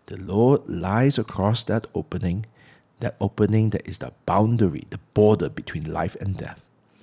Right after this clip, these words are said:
The Lord has placed you and I on this side, his side, in the enclosure. And the Lord is the door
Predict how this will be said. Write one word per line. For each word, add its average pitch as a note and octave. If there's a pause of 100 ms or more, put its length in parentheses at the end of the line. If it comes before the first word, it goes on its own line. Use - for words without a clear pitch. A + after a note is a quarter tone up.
(280)
The F#2+
Lord G2+
has -
placed -
you A#2
and C#3+
I F2 (300)
on F2+ (360)
this A#2+
side, - (240)
his A2+
side, - (640)
in G2+
the F#2+
enclosure. - (500)
And D#2+
the E2
Lord A2 (100)
is -
the -
door -